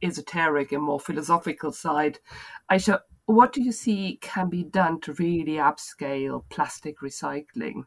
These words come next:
As during the course of the work, we saw a number of enabling policies that were agreed to improve collection aggregation, but it's probably some, it's, some countries are more advanced, others are a bit lagging behind. But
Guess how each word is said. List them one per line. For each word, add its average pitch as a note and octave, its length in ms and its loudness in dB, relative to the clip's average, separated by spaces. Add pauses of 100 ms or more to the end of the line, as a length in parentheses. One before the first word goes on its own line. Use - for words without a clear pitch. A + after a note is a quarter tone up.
(140)
As E3 160 -4
during E3+ 240 2
the D3 100 -2
course F3+ 300 2
of D#3 100 -6
the D3 100 -4
work, D3 360 0
we C#3+ 80 -8
saw D#3 220 -4
a D3+ 40 0
number D3+ 400 0
of C#3 320 -2
enabling D3+ 540 0
policies E3 840 0 (340)
that C#3+ 260 -2
were C#3 140 0
agreed C#3+ 480 -2
to - 140 -8
improve C#3 460 -6
collection C3+ 480 -6
aggregation, D3 1000 -4 (360)
but - 160 0
it's D3+ 140 -8
probably D3 320 0
some, D#3+ 260 0
it's, D3 180 -2
some D3 220 0
countries D3 580 -4
are C#3+ 200 2
more D3 240 0
advanced, C#3+ 580 0
others C#3+ 320 -6
are C#3 200 -6
a - 20 -12
bit C#3+ 240 -10
lagging C#3 400 -10
behind. D3 760 -2 (160)
But - 220 0